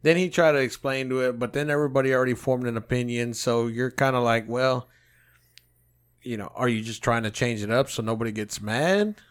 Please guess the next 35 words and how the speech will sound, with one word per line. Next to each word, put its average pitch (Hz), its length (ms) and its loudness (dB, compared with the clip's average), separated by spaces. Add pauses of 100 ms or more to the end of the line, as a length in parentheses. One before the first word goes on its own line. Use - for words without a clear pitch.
(160)
Or, 127 480 -2
you 131 100 -6
know, 143 340 -4
so, - 200 2
I 156 80 4
mean, 156 140 0
it 151 60 -2
gets, 156 280 -4
it 147 100 -6
gets 156 340 -8
misconstrued. 120 840 -4
But 160 140 2
at 151 120 2
the 151 100 -2
end 151 80 -2
of 147 60 2
the 127 60 2
day, 120 340 -2 (1040)
what 151 200 6
he 160 120 2
did 151 200 4
it 156 120 4
for, 147 340 0
I 113 120 0
get 127 380 0
it. 180 240 0 (720)
Uh, 110 540 0 (2000)
and 143 140 0
the 120 80 2
initial 139 560 0
start 151 360 4
of 143 80 -2
this 143 240 0
was - 460 -6 (1160)
amazing, 139 680 -2